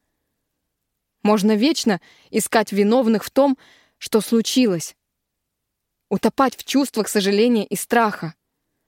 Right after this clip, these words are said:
Только колено от этого не починится. Моя матка не появится волшебным образом, а ты".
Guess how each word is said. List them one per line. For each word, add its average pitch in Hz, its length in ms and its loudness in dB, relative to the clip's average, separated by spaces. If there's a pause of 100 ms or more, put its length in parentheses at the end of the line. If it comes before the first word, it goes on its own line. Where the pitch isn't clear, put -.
(460)
Только 233 280 0
колено 214 500 2
от 214 100 -2
этого 214 260 0
не 208 120 2
починится. 208 680 -2 (840)
Моя 220 260 4
матка 269 340 2
не 226 100 2
появится 226 540 2
волшебным 208 540 2
образом, 208 480 2
а 196 80 2
ты". 285 300 0